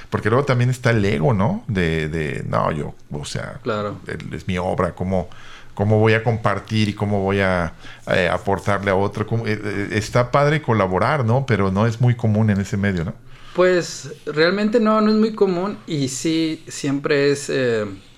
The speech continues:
Speaker 2: es satisfactorio encontrarte con personas que tengan talento, llámese de todas las índoles, eh, este,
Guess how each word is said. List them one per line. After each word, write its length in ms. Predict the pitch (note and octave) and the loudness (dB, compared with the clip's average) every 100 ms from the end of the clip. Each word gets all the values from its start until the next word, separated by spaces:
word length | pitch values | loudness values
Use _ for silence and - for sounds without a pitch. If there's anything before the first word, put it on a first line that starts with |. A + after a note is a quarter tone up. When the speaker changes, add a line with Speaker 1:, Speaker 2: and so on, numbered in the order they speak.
| - - - - - | -20 -20 -20 -20 -10
Speaker 2:
es 200 | C3+ A#2 | -8 -2
satisfactorio 1000 | C#3+ D3+ - A2+ - C3+ C3 C#3 D3 C3+ | 0 -2 -2 -6 2 4 4 4 2 0
encontrarte 520 | A2+ - A2 A2 A2+ | -4 -6 -4 -2 -2
con 180 | D3 C3 | -2 -2
personas 380 | A2 G2+ A2 A#2+ | -2 -4 -6 -6
que 80 | - | -8
tengan 300 | A2+ A2 A#2 | -8 -6 -6
talento, 560 | A#2 G2+ G2+ G#2 - - - - - - - - - | -6 -6 -8 -6 -8 -8 -16 -18 -18 -20 -20 -16 -2
llámese 320 | A2+ B2+ B2 | -2 0 0
de 80 | A2 | 0
todas 220 | A2 A#2+ | 2 2
las 160 | A#2 - | 2 -2
índoles, 540 | A2+ A#2+ E3 E3+ - - | -4 -4 -4 -6 -14 -8
eh, 380 | A#2+ A2 G#2+ G#2 | -4 -2 -4 -6
este, 580 | G2+ - - A2 G#2 | -8 -12 -10 -8 -6